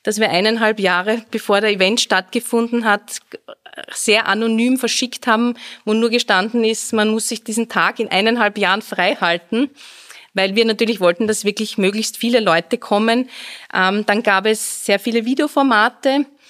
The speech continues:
ähm, wo wir immer wieder die verschiedenen Schritte dieses Events angekündigt haben. Also das erste Mal, ähm, ein Event, wo vorgestellt wird, dass,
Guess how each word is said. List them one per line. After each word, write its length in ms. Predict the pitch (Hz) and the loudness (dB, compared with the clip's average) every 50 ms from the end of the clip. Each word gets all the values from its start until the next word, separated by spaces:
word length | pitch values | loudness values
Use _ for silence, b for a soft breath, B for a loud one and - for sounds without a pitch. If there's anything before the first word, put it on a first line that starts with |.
| B B B B B B - | B B B B B B 0
ähm, 400 | 208 202 196 202 214 214 208 196 | 2 2 2 2 2 0 0 2
wo 160 | 196 214 214 | 2 2 4
wir 140 | 226 226 - | 2 2 2
immer 260 | 220 233 240 240 220 | 2 2 2 2 0
wieder 220 | 226 226 226 226 | 0 2 2 0
die 520 | 214 - 220 220 214 214 208 208 208 202 - - | 0 -2 -2 -2 0 0 0 0 -2 -4 -6 -6
verschiedenen 520 | - 226 - - 233 214 233 226 226 226 | -6 -4 -4 -2 0 2 2 2 2 2
Schritte 520 | - - - - 262 262 - - 247 240 | 0 0 0 0 0 0 2 2 2 2
dieses 520 | 233 240 - - 214 208 208 220 214 208 - | 2 -2 -8 -8 -6 -4 -2 -2 -2 -2 -4
Events 420 | - 208 185 185 175 190 240 240 - | -6 -2 0 2 2 2 2 0 -2
angekündigt 720 | - 190 202 220 226 - - 247 240 233 226 220 - - | -2 -2 0 -2 -4 -2 -2 0 0 0 0 -4 -4 -2
haben. 180 | 226 202 208 208 | 0 2 2 2
Also 200 | 185 185 196 190 | 0 0 -2 -4
das 180 | 185 190 - | -4 -4 -2
erste 300 | - 175 185 185 - 226 | -2 -2 -2 -2 -2 -2
Mal, 320 | 214 208 196 196 190 202 196 B B B B B B B B - | 0 2 2 2 0 -2 -4 B B B B B B B B -2
ähm, 460 | 190 190 185 185 196 196 202 196 - | 0 2 2 2 0 -2 -2 -4 -6
ein 220 | - - 190 202 208 | -2 0 0 0 0
Event, 600 | - 202 185 185 180 185 202 220 214 214 - 185 | -2 0 2 2 2 4 2 0 -2 -4 -6 -4
wo 420 | 190 190 190 190 185 190 - - - | -2 -2 0 -2 -2 -4 -6 -8 -12
vorgestellt 640 | - - - 214 196 202 202 - - 208 208 202 - | -14 -2 0 0 2 2 0 0 0 0 0 0 0
wird, 260 | 226 214 214 - - | -2 -2 -2 -2 -4
dass, 380 | 208 208 - - - - - _ | -6 -4 -4 -6 -10 -10 -12 _